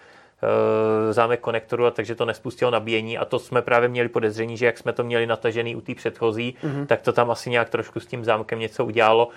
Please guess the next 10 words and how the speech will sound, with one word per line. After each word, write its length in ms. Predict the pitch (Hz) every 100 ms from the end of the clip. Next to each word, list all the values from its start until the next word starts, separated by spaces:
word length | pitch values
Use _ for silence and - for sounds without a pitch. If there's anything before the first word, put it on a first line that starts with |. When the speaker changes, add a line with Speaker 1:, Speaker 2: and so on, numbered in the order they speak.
| - -
Speaker 1:
pak 120 | 113
se 120 | 113
to 120 | 117
teda 220 | 113 113
nějak 320 | 117 110 110 120 -
po 60 |
několika 400 | 117 110 117 107
pokusech 560 | 113 113 - - 120 -
rozchodilo, 680 | 113 - - 110 117 117 123
Speaker 2:
Hmm. 260 | 127 110